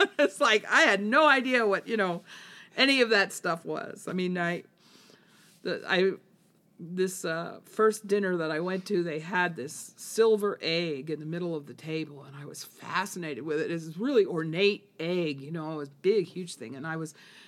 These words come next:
I finally said to the person next to me, "What is that?" And she sort of went, "That's the butter," you know, like, "Of course, everyone knows that's the butter." And I'm like, "The butter?" <laughs>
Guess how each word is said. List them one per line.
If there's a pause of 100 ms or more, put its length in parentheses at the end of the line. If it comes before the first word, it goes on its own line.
(520)
I
finally
said
to
the
person
next
to
me, (160)
"What (120)
is
that?" (680)
And
she
sort
of
went, (160)
"That's
the
butter," (160)
you
know,
like, (520)
"Of
course,
everyone
knows
that's
the
butter."
And
I'm
like,
"The (100)
butter?"
<laughs>